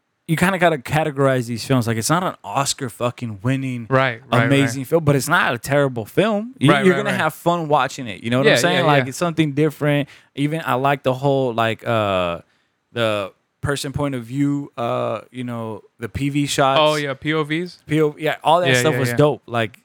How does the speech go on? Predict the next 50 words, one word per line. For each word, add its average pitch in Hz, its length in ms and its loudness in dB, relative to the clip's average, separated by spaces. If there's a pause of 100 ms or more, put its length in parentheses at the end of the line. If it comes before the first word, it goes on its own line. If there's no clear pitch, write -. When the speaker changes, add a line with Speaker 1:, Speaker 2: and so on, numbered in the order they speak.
(120)
Speaker 1:
it 135 80 2
was, 131 280 0
it 143 120 -2
was 139 160 4
around 160 300 2
the 170 80 2
time 151 280 0
when 139 120 -4
that 131 120 -2
movie 139 240 2
came 180 180 -4
out 170 220 0
that 113 160 0
we 131 100 -2
were 127 140 -4
seeing 131 300 -8
a 110 80 -8
lot 107 160 -2
of 107 80 -6
movies 113 320 -6
come 113 160 -12
out 107 160 -8
like 92 140 -10
that, 95 100 -4
but 98 100 -8
we 113 160 -2
didn't 123 220 -4
see 127 180 -6
one 120 220 -8
that 107 80 -4
was, 101 180 -8
like, 98 180 -6
law 110 200 -2
enforcement 107 560 -4
based - 260 -8
yet. - 140 -4
Speaker 2:
Yeah, 117 180 2
yeah. 117 220 -6
Speaker 1:
That 113 160 2
was 101 140 -12
doing 117 240 -6
that 98 120 -6
kinda 104 220 -10
Speaker 2:
Mm-hmm. 123 80 -8
Speaker 1:
style. 101 400 0 (220)
So - 120 2
it 160 40 6
was 151 140 4
dope. 175 280 2 (420)
Um, 107 300 0